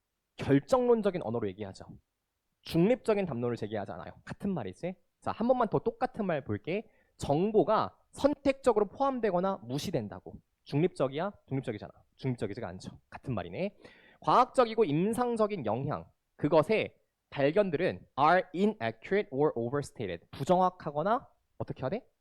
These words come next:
과장되어진 측면이 있다라고요. 여기 밑줄 칠게. 정보가 선택적으로 포함돼요. 또는 무시돼요.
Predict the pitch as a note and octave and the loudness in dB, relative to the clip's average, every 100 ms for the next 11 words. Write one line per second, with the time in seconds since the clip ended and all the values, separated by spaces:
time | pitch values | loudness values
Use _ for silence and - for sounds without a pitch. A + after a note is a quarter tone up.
0 | _ _ - - G#2+ D#3+ E3 C#3+ G#2+ B2 | _ _ -20 -12 -8 -4 -4 -2 -4 -6
1 | - B2+ A2+ E3+ F3+ - - C3 G2 - | -10 -10 -10 -12 -14 -18 -10 -10 -10 -14
2 | - - - A#2 G2+ A2 - G2+ G2 D3 | -18 -14 -10 -8 -8 -8 -8 -10 -10 -10
3 | F#3+ _ - _ - B2 C#3 C#3+ F3 C3 | -10 _ -20 _ -6 -4 -2 -4 -2 -4
4 | - _ _ - B3 B3 B3+ - F#3+ D#3+ | -8 _ _ -10 -8 -4 -6 -4 -2 -2
5 | - E3+ B2 - - - _ _ _ _ | -2 -4 -6 -10 -16 -20 _ _ _ _
6 | _ _ _ _ _ - - E3 F3 A2+ | _ _ _ _ _ -20 -8 -2 0 -2
7 | A#2 A#2 F2 | -6 -8 -10